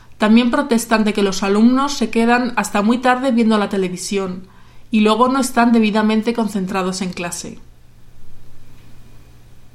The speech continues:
La respuesta fue en un principio prohibir los canales que transmitían lucha libre. Si bien esto no fue una buena idea, el resto de canales aprobados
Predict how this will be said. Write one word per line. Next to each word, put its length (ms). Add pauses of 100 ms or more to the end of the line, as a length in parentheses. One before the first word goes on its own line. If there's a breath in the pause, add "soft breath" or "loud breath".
(260)
La 140
respuesta 680
fue 180
en 80
un 100
principio 600
prohibir 340
los 160
canales 360
que 100
transmitían 680
lucha 280
libre. 500 (580 loud breath)
Si 200
bien 220
esto 560
no 160
fue 180
una 140
buena 220
idea, 480 (240)
el 160
resto 340
de 120
canales 480
aprobados 720